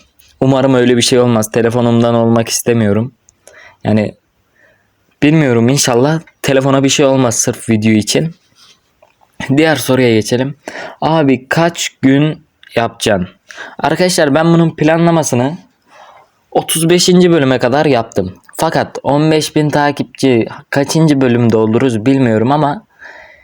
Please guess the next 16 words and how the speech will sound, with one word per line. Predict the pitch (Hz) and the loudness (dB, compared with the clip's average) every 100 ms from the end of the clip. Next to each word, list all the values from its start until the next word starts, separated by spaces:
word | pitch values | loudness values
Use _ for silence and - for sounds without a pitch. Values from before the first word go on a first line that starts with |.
| _ _ | _ _
yani | 117 117 117 110 - _ _ _ _ - - - _ _ _ - 151 | -2 0 0 -4 -10 _ _ _ _ -20 -20 -20 _ _ _ -8 -2
o | 156 | 0
zaman | 131 135 160 | 0 0 0
patlatacağım | 139 - 120 110 107 98 92 - _ | -2 -2 -4 -2 -2 -2 -4 -12 _
on | 123 120 110 | -2 0 0
beş | 104 101 | 0 -2
bin | 107 | -2
takipçi | 98 95 - 107 | -2 -6 -4 -2
olunca. | 101 98 - - - | 0 -2 -4 -10 -6
Yoksa | 135 139 139 | -4 -2 -2
ben | 143 143 | 0 0
bunu | 127 123 | 0 0
otuz | 135 131 127 | -2 -2 -2
beşinci | 135 131 139 127 | 0 0 0 2
bölüme | 117 110 110 | 0 0 0
kadar | 110 131 | -2 -4